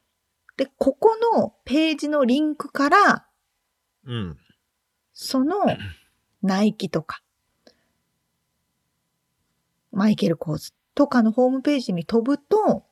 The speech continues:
Speaker 1: 後々楽天からそのパーセンテージ分のキャッシュバックのお金が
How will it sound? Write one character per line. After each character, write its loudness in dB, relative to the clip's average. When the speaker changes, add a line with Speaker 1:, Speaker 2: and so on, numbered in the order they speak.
Speaker 1:
後 2
々 2
楽 -4
天 -4
か 0
ら 2
そ -2
の 2
パ 0
ー 2
セ 0
ン 0
テ 4
ー 0
ジ -4
分 -2
の -2
キ -4
ャ 0
ッ -8
シ -2
ュ 2
バ 2
ッ -8
ク -2
の 0
お -4
金 -4
が -2